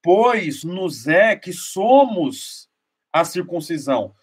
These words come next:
nós que adoramos pelo Espírito de Deus, que nos gloriamos em Cristo Jesus, e não temos confiança alguma na carne, embora eu mesmo tivesse razão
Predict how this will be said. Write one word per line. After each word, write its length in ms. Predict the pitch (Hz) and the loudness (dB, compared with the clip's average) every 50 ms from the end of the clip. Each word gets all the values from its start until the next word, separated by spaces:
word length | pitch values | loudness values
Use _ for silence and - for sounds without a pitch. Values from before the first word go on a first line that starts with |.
| _ _ - | _ _ -14
nós 500 | 127 139 151 160 175 208 226 226 220 - | -8 -4 0 4 6 6 6 4 2 -2
que 80 | - 190 | -2 -2
adoramos 680 | 185 165 196 185 170 165 175 208 220 220 214 - - | -2 0 0 2 4 4 4 4 2 0 -4 -6 -8
pelo 300 | - - 202 208 202 220 | -8 -6 -6 -6 -6 -6
Espírito 880 | 214 - - - _ _ _ - 202 240 269 277 277 269 269 277 269 | -8 -10 -12 -16 _ _ _ -4 0 2 2 2 2 0 -2 -4 -4
de 120 | - 262 | -2 -4
Deus, 440 | - - 175 185 190 190 165 135 - | -4 -2 -2 -2 -2 -2 -2 -4 -6
que 120 | - - 180 | -8 -10 -8
nos 240 | 185 214 214 151 | -6 -6 -6 -6
gloriamos 880 | 131 131 180 208 254 277 311 302 262 233 208 220 262 285 302 294 - 208 | -6 -6 0 4 4 6 6 6 4 4 4 4 4 4 4 2 2 0
em 140 | 214 190 - | -2 -6 -8
Cristo 420 | - - 180 196 180 - - 254 | -10 -12 -12 -12 -10 -10 -8 -4
Jesus, 480 | 156 180 170 151 - 147 143 135 135 - _ _ _ _ _ _ _ | -2 -2 -2 -4 -4 -6 -6 -6 -8 -10 _ _ _ _ _ _ _
e 100 | - 202 | -6 -4
não 320 | 202 214 233 269 320 330 - | -2 2 4 4 4 4 4
temos 340 | - 269 262 262 262 - - | 4 4 4 4 2 0 0
confiança 580 | - 262 254 - - 226 220 247 254 - 262 | 2 0 0 0 0 -4 -2 -2 -2 0 0
alguma 320 | 240 202 180 208 220 233 240 | -2 -2 -2 -2 0 0 2
na 100 | 262 262 | 2 0
carne, 500 | 262 - 202 196 196 190 165 123 104 101 _ _ _ _ - _ - | 0 0 2 2 2 2 0 -4 -6 -12 _ _ _ _ -20 _ -4
embora 460 | 147 160 151 160 185 196 185 180 170 | -2 0 4 6 8 8 8 8 8
eu 140 | 180 214 226 | 6 6 4
mesmo 680 | 214 185 180 202 226 247 247 190 190 185 190 175 135 - _ _ _ _ _ | 2 0 -2 -2 -2 -2 -2 -2 -4 -6 -6 -6 -6 -6 _ _ _ _ _
tivesse 760 | - - 220 233 175 139 131 160 175 208 240 254 - - 262 | -8 -6 -6 -6 -6 -4 0 4 4 4 4 2 -2 -6 -4
razão 880 | 214 196 214 208 185 156 123 113 110 135 135 135 135 135 151 214 220 | -2 0 2 2 2 0 -2 -6 -2 2 2 4 4 2 0 -2 -6